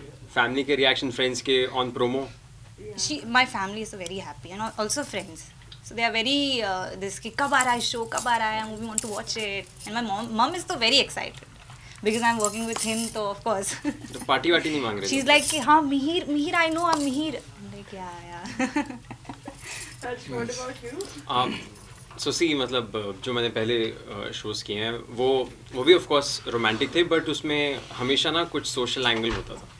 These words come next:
Speaker 1: You know, like, मेरे पहले शो में ऐसा था कि लड़की काली है, गरीब है, लड़का अमीर है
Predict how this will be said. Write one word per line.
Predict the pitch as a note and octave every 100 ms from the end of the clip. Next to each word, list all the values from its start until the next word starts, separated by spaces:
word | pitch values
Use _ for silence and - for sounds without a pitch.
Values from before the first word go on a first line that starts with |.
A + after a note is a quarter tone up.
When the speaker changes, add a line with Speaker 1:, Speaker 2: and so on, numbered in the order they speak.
| - - - -
Speaker 1:
You | -
know, | A2+ A2
like, | G#2+
मेरे | A2+ G#2
पहले | G2+ A2 A2
शो | G#2
में | G#2+ G#2
ऐसा | G2+
था | A2+ A2
कि | G#2
लड़की | G2+ G2 - G#2+ G#2 G2+ -
काली | G2+ G2+ G2
है, | G2 G2 F2+ - - -
गरीब | G#2+ G#2 G#2+
है, | G#2+
लड़का | G2 F#2+ G#2+
अमीर | G2+ G2 G2+
है | G2+